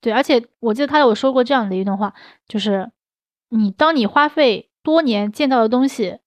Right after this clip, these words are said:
在一夜之间被摧毁的时候，你还是要选择去建造。当你把最好的东西给这个世界的时候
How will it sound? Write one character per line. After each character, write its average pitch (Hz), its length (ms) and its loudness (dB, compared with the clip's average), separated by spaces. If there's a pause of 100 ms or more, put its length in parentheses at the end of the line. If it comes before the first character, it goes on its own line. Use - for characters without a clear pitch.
在 254 180 2
一 220 80 0
夜 294 140 2
之 233 140 -2
间 233 220 0
被 247 100 0
摧 269 180 -4
毁 247 120 -4
的 190 100 -10
时 - 140 -12
候， 190 160 -8 (920)
你 208 120 -2
还 202 120 2
是 220 120 0
要 247 60 2
选 202 140 -6
择 190 80 -8
去 190 160 -8
建 196 220 -10
造。 - 160 -14 (760)
当 294 200 2
你 269 100 2
把 226 160 0
最 320 160 0
好 269 180 -4
的 208 120 -8
东 240 160 -2
西 247 160 -8
给 190 120 -14
这 262 140 -8
个 247 100 0
世 - 480 -4
界 262 160 0
的 208 80 0
时 - 140 -8
候 185 260 -6